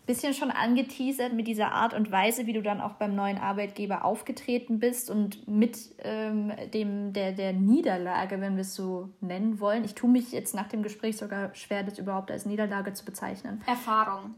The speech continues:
Speaker 2: Nennen wir es Erfahrung.
Speaker 1: Als Erfahrung, genau. Da hast du gewissermaßen gerade eigentlich schon auf den Punkt gebracht, ähm,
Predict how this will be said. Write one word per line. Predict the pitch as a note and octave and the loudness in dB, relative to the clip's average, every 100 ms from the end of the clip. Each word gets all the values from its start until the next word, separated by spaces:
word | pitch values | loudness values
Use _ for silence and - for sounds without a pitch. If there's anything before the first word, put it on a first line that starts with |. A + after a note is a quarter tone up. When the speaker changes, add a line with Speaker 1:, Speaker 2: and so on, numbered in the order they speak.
| - | -6
Speaker 2:
Nennen | A#3 B3 | 0 2
wir | B3 | 2
es | A#3 | 0
Erfahrung. | G#3+ A3 G#3 G#3+ | -6 -6 0 6
Speaker 1:
Als | C#4 | 6
Erfahrung, | F4+ - D4+ B3 G#3+ G3 | 4 6 6 6 2 0
genau. | G3 F#3+ F#3 G3 - - | 0 0 -2 -6 -12 -16
Da | - G#3 | 0 2
hast | A3+ - | 2 0
du | |
gewissermaßen | A#3+ A3+ A#3+ A#3 A3+ A#3 | 2 4 4 4 4 2
gerade | G#3+ A3 | -2 0
eigentlich | A3+ G#3 G#3 | 0 0 -4
schon | G#3 | -2
auf | A3 G#3 | -2 0
den | G#3 | 2
Punkt | B3+ B3+ | 4 4
gebracht, | A3+ G#3 G3 G#3+ - | 4 2 2 2 -4
ähm, | - G3+ G3 G3 | 0 2 2 2